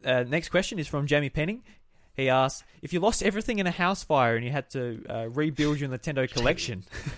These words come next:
Speaker 1: <laughs> which Nintendo console slash handheld do you get first, and what would be your first game?"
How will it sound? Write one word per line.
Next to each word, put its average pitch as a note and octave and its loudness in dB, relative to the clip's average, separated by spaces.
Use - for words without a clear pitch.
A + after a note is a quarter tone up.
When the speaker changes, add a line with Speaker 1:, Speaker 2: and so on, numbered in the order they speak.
Speaker 1:
<laughs> - -14
which G#3 0
Nintendo F#3+ 2
console F3+ 0
slash D#3+ 2
handheld D#3 -2
do B2+ -4
you B2 -2
get C3 -2
first, B2 0
and A#2 -8
what E3 -2
would C#3+ -6
be C#3+ 0
your C#3 0
first C3+ -2
game?" A2 -2